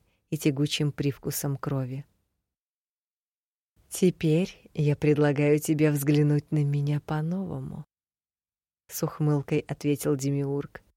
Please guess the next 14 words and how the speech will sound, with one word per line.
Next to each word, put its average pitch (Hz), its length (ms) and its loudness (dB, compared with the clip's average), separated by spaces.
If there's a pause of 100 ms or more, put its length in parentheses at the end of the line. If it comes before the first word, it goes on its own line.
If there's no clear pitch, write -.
(960)
«и 247 80 6
убедиться 170 640 4
в - 80 -12
том, 151 300 0
что - 260 -4
я 147 200 -2
живой 143 400 -4
мужчина». 147 800 -8 (1900)
О, 175 300 2
Рефт, 131 640 -6 (520)
опять 165 380 0
эта - 140 0
проклятая 160 600 2
двусмысленность. 151 1120 -2